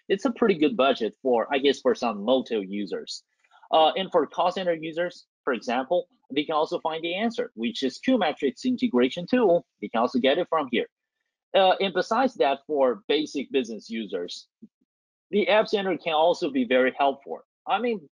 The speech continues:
basic business users, uh, very fundamental business users, they don't need a,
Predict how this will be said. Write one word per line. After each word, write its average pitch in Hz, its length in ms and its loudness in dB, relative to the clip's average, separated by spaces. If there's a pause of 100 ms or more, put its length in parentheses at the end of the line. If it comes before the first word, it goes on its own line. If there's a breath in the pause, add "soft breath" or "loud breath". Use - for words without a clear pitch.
(120)
basic 214 380 0
business 151 360 -2
users, 127 640 -2
uh, 104 320 2
very 127 280 2
fundamental 127 640 -2
business 131 440 -4
users, 127 440 -2
they 233 100 6
don't 202 180 0
need 160 220 -2
a, 117 220 6